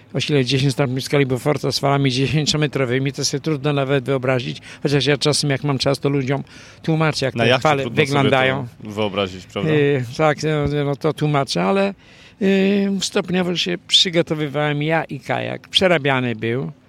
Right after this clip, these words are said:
Speaker 1: No, także ja byłem pewien, że takie warunki, jak spotkam, że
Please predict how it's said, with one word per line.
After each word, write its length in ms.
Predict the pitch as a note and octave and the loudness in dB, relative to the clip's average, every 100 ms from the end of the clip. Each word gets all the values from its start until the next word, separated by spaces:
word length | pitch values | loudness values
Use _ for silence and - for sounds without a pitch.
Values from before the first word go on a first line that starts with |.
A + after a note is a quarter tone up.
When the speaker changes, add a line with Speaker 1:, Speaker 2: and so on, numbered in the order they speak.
| - - - - - A3 | -20 -20 -20 -20 -14 -4
Speaker 1:
No, 200 | A#3+ B3+ | 0 0
także 300 | C#4+ G3+ A3 | -2 -4 -2
ja 140 | G#3+ | -2
byłem 280 | A3 A3 G#3+ | 2 2 4
pewien, 300 | F3+ F3+ G3 | 2 4 2
że 400 | F3 F#3+ G3 G3+ G3 - - - - - - - | 2 2 2 0 -2 -6 -12 -20 -20 -20 -12 -2
takie 400 | F#3 F3+ F#3 E3 | -2 0 -2 2
warunki, 520 | F3 D#3+ D#3+ D3+ E3 | 4 4 2 0 0
jak 160 | E3+ | 0
spotkam, 520 | - - C3 - D#3 C#3 | 0 0 0 0 0 2
że 220 | D3 | 0